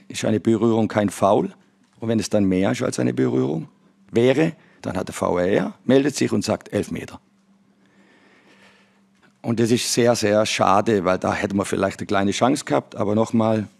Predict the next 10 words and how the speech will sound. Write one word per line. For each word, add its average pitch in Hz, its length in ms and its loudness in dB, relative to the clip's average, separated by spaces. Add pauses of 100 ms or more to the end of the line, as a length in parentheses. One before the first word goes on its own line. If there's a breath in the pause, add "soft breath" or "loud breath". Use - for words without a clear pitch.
äh, 104 200 -4
herzlichen 98 420 -4
Glückwunsch, 101 540 -2 (260)
R 101 180 -2
B, 95 300 0 (960 loud breath)
ähm, 92 140 -6
hat 98 160 -6
eine 98 180 -4
außergewöhnliche 107 720 2
Mannschaft 117 680 -2